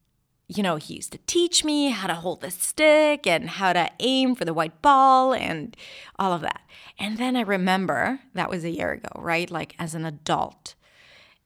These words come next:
I was like, "Okay, I'm really going to make this shot." And I was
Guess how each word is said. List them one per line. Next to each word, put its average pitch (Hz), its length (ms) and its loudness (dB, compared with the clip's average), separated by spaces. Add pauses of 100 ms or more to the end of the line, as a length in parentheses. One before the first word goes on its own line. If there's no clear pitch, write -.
(460)
I 202 200 -4
was 185 160 -4
like, 156 300 -2
"Okay, 220 280 2
I'm 170 300 -8
really 196 380 0
going 180 260 0
to 165 220 0
make 165 220 -2
this 180 160 -4
shot." - 500 2 (300)
And 185 100 -14
I 175 80 -10
was 175 160 -8